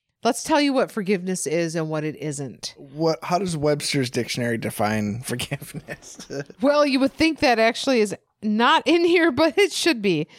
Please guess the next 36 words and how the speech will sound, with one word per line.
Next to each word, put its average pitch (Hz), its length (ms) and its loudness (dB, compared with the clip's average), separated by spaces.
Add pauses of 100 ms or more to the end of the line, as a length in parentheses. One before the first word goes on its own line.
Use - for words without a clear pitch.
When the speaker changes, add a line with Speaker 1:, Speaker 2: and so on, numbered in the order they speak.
(460)
Speaker 1:
First 285 260 0
of 240 80 0
all, 233 140 4
forgiveness 226 560 0
does 190 180 -2
not 185 220 2
mean 165 260 0
that 156 180 2
what 151 140 -2
was 165 140 -4
done 156 240 0
to - 140 -4
you 156 140 4
is 151 120 0
suddenly 151 360 -2
acceptable. 156 840 -2 (380)
It 156 120 -6
doesn't 165 320 -2
mean 160 180 -2
that 151 140 -4
you 170 100 -4
sugarcoat 156 680 -4
your 151 140 -2
wounds. 220 760 0 (420)
They 175 160 0
are 165 120 2
still 214 320 0
real 170 420 4
and 160 200 -2
will 151 200 -2
always 156 320 0
be 147 140 -2
part 139 300 -4
of 123 120 -6
your 110 100 -8
story. 170 720 0